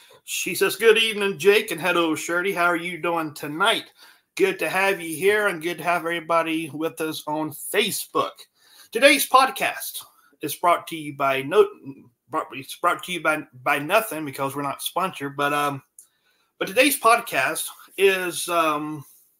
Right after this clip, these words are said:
just an open mind podcast. It's a podcast where, uh, I'm gonna talk about some things, um, some things we might wanna talk about,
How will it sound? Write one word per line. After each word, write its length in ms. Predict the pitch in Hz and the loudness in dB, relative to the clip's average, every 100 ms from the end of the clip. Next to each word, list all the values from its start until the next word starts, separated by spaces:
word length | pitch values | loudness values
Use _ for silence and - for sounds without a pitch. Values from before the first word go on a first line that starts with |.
| _ _ _ _ _ - - | _ _ _ _ _ -20 -4
just 260 | 220 220 | -4 -2
an 100 | 175 - | -6 -2
open 360 | 185 - 156 | -4 -4 -8
mind 280 | 151 135 135 | -6 -8 -8
podcast. 560 | 151 143 - - - - _ _ _ _ - - - - | -8 -10 -12 -20 -20 -20 _ _ _ _ -20 -20 -20 -12
It's 160 | - 170 | -8 -6
a 40 | |
podcast 920 | - - 226 208 - 180 160 160 - | 0 4 4 2 -2 2 2 -2 -6
where, 380 | 156 156 151 147 | -4 -2 0 0
uh, 120 | 147 - | -2 -4
I'm 200 | - 180 | 0 0
gonna 200 | 175 156 | 0 -6
talk 340 | - 175 175 170 | -2 0 0 -2
about 640 | 139 151 151 151 - - - _ _ _ _ _ _ | -6 -2 0 -2 -4 -18 -20 _ _ _ _ _ _
some 240 | - 147 135 | -12 -10 -8
things, 520 | 139 131 165 170 - _ _ _ _ _ _ _ _ _ _ _ - | -8 -6 -10 -12 -16 _ _ _ _ _ _ _ _ _ _ _ -10
um, 640 | 135 143 135 135 127 120 _ _ _ _ _ _ _ | -2 0 0 -4 -10 -16 _ _ _ _ _ _ _
some 140 | - 123 | -20 -6
things 380 | 165 165 160 - | -4 -2 -4 -6
we 120 | 151 | -6
might 360 | 135 139 165 - _ _ _ _ _ _ _ _ _ _ _ _ | -2 -2 -2 -6 _ _ _ _ _ _ _ _ _ _ _ _
wanna 260 | 160 180 175 | -6 -4 -2
talk 260 | 185 175 | 0 0
about, 340 | 165 185 233 | 0 -4 -4